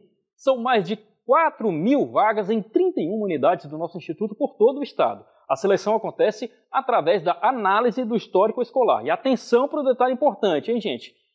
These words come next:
A entrega da documentação de inscrição é online. Ah, outro detalhe: não tem cobrança de taxa de inscrição, viu? Então, se você quer fazer um curso profissionalizante aqui no I F ou conhece aí alguém que tá de olho numa oportunidade como essa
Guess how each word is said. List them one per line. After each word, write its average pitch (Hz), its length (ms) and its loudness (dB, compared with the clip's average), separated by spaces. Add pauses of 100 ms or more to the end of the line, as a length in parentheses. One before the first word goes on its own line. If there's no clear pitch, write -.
(120)
A 233 80 0
entrega 254 360 0
da 147 120 0
documentação 190 640 -2
de 190 80 -2
inscrição 214 580 -4 (180)
é 180 200 -2 (120)
online. 190 500 0
Ah, 214 220 0 (400)
outro 269 240 2
detalhe: 147 460 0
não 240 400 2 (160)
tem 269 180 2
cobrança 190 520 0
de 170 100 -6
taxa 170 260 -2
de 180 80 -4
inscrição, 175 480 -6
viu? 180 220 -2
Então, 226 640 0 (380)
se 190 100 -8
você 165 240 -2
quer 220 160 0
fazer 151 220 4
um 170 100 -2
curso 220 320 -4
profissionalizante 208 800 -2
aqui 302 300 0
no 285 120 -2
I 127 120 4
F 151 280 0
ou 226 140 2
conhece 165 460 0
aí 143 100 0
alguém 156 420 -2 (240)
que 185 80 -2
tá 135 160 -2
de 135 120 -6
olho 175 200 4
numa 127 140 -6
oportunidade 151 580 -2
como 170 220 -2
essa 180 260 -2